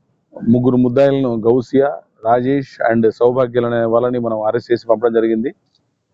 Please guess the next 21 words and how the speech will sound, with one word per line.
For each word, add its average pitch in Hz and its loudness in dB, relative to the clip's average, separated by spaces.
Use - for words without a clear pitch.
తర్వాత 135 2
మనం 123 -6
మన 120 2
ఫర్దర్ 147 4
కాన్స్పిరసీ 135 -2
కోసం 131 -2
మనం 123 0
ఇంకా 127 2
ఏమైనా 127 0
ఉందా 123 0
అనేటువంటి 120 0
కోణంలో 123 0
మనకున్నటువంటి 123 0
టెక్నికల్ 127 -2
బేస్ 117 0
ఆధారాలు 117 2
కావచ్చు, 117 -4
చ-, 110 2
మనకున్నటువంటి 117 -2
సమాచారం 117 -2
కావచ్చు, 110 -6